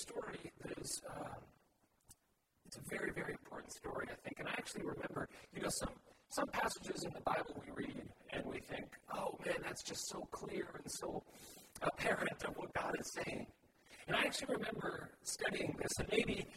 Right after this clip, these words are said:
it's just because I studied the Bible in school that I find First and Second Kings so exciting. Um, but I remember studying this in school, and I remember the class, and very specifically, and I remember reading this passage and just thinking, "This is such a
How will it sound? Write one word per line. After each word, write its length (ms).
it's 120
just 280
because 220
I 80
studied 340
the 80
Bible 320
in 80
school 480
that 100
I 100
find 300
First 240
and 100
Second 320
Kings 340
so 120
exciting. 480
Um, 400
but 120
I 80
remember 260
studying 420
this 140
in 100
school, 280
and 80
I 80
remember 240
the 80
class, 560
and 80
very 240
specifically, 640
and 160
I 80
remember 320
reading 240
this 240
passage 400
and 120
just 280
thinking, 400
"This 240
is 80
such 240
a 80